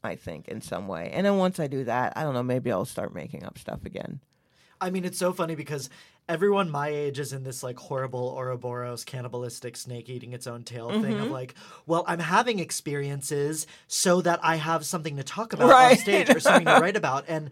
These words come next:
Speaker 2: even me, I'm like, "Oh, I-, I'll go-go dance, then I'll write an essay about it." You actually had, like, a good chunk of time where you were
Speaker 1: <laughs>
Speaker 2: just at the club in Atlanta, at the porn
Speaker 1: Yeah,
Speaker 2: store,
Speaker 1: mm-hmm.
Speaker 2: living.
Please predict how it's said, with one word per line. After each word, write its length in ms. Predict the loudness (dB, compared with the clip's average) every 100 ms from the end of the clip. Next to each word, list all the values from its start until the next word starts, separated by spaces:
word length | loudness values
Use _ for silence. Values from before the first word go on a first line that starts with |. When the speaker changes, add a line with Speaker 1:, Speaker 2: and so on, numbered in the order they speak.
| -16 -20 -6
Speaker 2:
even 280 | 2 2
me, 120 | 4 0
I'm 140 | 0
like, 160 | -2 2
"Oh, 140 | 4
I-, 80 | 4 2
I'll 140 | -2
go-go 280 | 2 0 2
dance, 240 | 0 -2 -2
then 120 | 0
I'll 80 | 0
write 140 | -2
an 80 | -2
essay 220 | -4 -2 -2
about 220 | -2 -6
it." 180 | -8 _ -20 -12
You 240 | -4 0
actually 420 | 4 2 2 0 0
had, 240 | 2 0
like, 420 | -2 -4 -6 -10 _ _ _
a 140 | -2 -2
good 400 | -4 0 2 2
chunk 280 | -2 -2 -4
of 100 | 4
time 440 | 6 8 8 10
where 120 | 8
you 240 | 4 2 4
were 140 | 0
Speaker 1:
<laughs> 140 | 0 2
Speaker 2:
just 400 | 2 0 -6 -12 _ _ _
at 200 | -6 -6
the 80 | -6
club 280 | -2 0 0
in 60 |
Atlanta, 520 | -2 0 -2 -2 -4 -4
at 200 | -4 -4
the 60 | 0
porn 120 | 6
Speaker 1:
Yeah, 380 | 10 12 12 12
Speaker 2:
store, 260 | 10 4 2
Speaker 1:
mm-hmm. 440 | 0 0 0 0
Speaker 2:
living. 1080 | 0 2 2 0 -2 -6 -6 -6 -8 -10